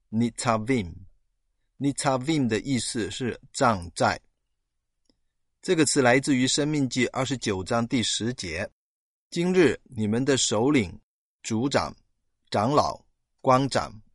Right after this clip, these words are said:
以色列的男丁、你们的妻子、儿女和营中寄居的，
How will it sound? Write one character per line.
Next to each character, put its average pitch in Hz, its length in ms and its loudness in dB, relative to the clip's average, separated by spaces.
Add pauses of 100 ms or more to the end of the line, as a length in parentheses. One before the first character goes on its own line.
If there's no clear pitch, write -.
(420)
以 117 140 -2
色 160 160 0
列 151 140 4
的 117 100 2
男 98 300 -6
丁、 151 260 -2 (560)
你 110 140 -2
们 120 160 0
的 135 140 2
妻 156 360 -2
子、 - 260 -12 (580)
儿 117 220 6
女 113 320 -4 (400)
和 123 280 2
营 127 260 -2
中 147 240 0
寄 127 240 2
居 127 220 -2
的， 110 180 -2